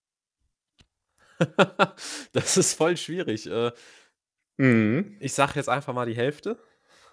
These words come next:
Speaker 2: Also fünf?
Speaker 1: Ja.
Speaker 2: Jetzt die entscheidende Frage, relevant auch für uns. Wie lange überlebt so eine Zivilisation?
Speaker 1: Ja, kann natürlich sein, dass sie alle ihren Planeten schon ziemlich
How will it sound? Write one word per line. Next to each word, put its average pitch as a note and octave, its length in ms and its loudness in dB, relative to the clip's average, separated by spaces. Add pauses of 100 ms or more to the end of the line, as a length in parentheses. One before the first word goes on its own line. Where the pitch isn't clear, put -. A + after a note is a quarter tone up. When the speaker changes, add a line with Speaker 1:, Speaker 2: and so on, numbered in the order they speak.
(720)
Speaker 2:
Also F#2+ 220 6
fünf? G#2+ 560 4
Speaker 1:
Ja. G2 340 -4 (2250)
Speaker 2:
Jetzt G2+ 340 2
die A2 60 4
entscheidende G2+ 400 8
Frage, B2+ 460 4
relevant G2 360 6
auch G2+ 120 6
für - 140 0
uns. A2 440 -2 (260)
Wie G#2+ 120 2
lange G2 260 4
überlebt G2 420 4
so A2+ 100 4
eine A#2 180 0
Zivilisation? B2+ 920 -2 (4000)
Speaker 1:
Ja, G#2 200 2
kann F#2 140 -6
natürlich F#2+ 260 -6
sein, A#2 160 -2
dass A2 140 -6
sie G#2+ 80 -6
alle A2+ 160 -6
ihren G#2+ 140 -8
Planeten G#2+ 420 -10
schon G#2+ 140 -14
ziemlich G#2+ 400 -10